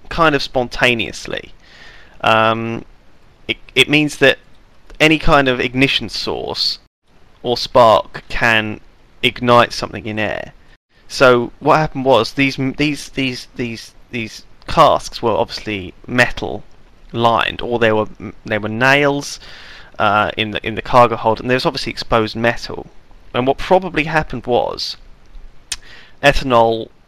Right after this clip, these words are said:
va-, the, the vapor caught fire or, or flashed and caused a vapor explosion. Now, if this would have happened, it would not have actually scorched anything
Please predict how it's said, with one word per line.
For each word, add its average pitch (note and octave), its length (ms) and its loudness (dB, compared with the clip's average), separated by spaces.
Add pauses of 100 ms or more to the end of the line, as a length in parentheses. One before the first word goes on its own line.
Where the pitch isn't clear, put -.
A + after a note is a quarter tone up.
(200)
va-, A#2+ 300 2
the, B2 200 -4
the C3+ 160 -6
vapor - 720 0 (200)
caught - 280 -2
fire B2+ 600 4 (760)
or, A#2 260 -2
or A#2 120 -4
flashed - 760 -2 (280)
and A#2+ 300 4
caused B2+ 440 -2
a A#2 180 4
vapor C3 320 2
explosion. - 540 -8 (500)
Now, B2+ 140 4
if - 160 0
this - 320 0
would C#3+ 140 -2
have C#3 100 -2
happened, - 480 -2
it - 140 -8
would B2+ 200 -10
not C#3 220 0
have - 180 -4
actually A#2+ 400 -4
scorched - 920 -2 (800)
anything A2+ 580 0